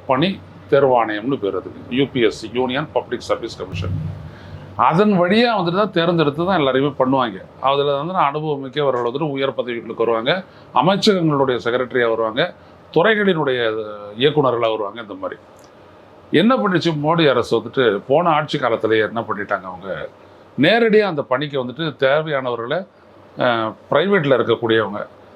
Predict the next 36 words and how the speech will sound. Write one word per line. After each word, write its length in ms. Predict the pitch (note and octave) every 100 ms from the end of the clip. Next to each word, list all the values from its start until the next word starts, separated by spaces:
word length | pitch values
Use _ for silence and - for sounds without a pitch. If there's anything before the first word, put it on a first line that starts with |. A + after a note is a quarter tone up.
| -
அவங்களுடைய 480 | C3+ G3 G3 E3+ D3
அனுபவம் 400 | C#3+ F3 F3 D3
மிக்கவர்களை, 520 | C#3 D#3+ C3+ B2 F3+ F3 - - - C#3+ C3
அஹ், 340 | B2 A#2+ A2 - -
அதாவது 640 | C#3 C#3+ D#3 E3 F#3 D3+ - -
நிபுணத்துவம் 440 | E3 G3+ E3+ D3+ B2+
வாய்ந்தவர்களை 500 | B2 A#2 A2+ A2 - - - -
தேர்ந்தெடுக்கிறோன்ற 720 | F3 E3+ C#3+ C3 C3 A#2+ A#2 -
பேர்ல 260 | C3+ B2+
வந்துட்டு 220 | A#2 A#2+ A#2
என்ன 100 | A#2
பண்ணாங்க, 240 | A#2 C#3 C3+
அட்வர்டைஸ்மெண்ட் 520 | C3+ E3+ D#3+ C3+ A#2
கொடுத்துட்டு 360 | A2+ D#3 G3+ G3 - - B2+
டைரக்டா 420 | C3+ E3+ D#3 C#3+
அவங்களுக்கு 340 | D#3+ C3 A#2+ A#2
ஒரு 120 | C3
இன்டர்வியூ 240 | D#3 D3+
மட்டும் 220 | C3 B2+
பண்ணி 180 | C3 C3+
எடுத்துடுறது. 420 | A#2 - G2 E2 - - - - - - -
எடுத்து 300 | G3 G3+ G#3+
வந்துட்டு 220 | F#3+ G#3
ஒரு 140 | F3+
குறிப்பிட்ட 400 | D3+ F#3 E3 D#3+
காலம், 200 | D3+ D#3+
அஞ்சு 220 | D3 C#3+ D3+
ஆண்டு 160 | C#3
காலமோ 300 | C3+ C#3+ D3+
ஆறு 200 | D3+ C#3
ஆண்டு 160 | C3+ C3
காலமோ 320 | C3 D3 C3+
வச்சுட்டு 320 | - F#3 G#3+ - - -
அவங்கள 200 | C#3 C3+ B2
அனுப்பிடுறது. 460 | C#3+ C3+ A#2 A2+
ஆனா 160 | D3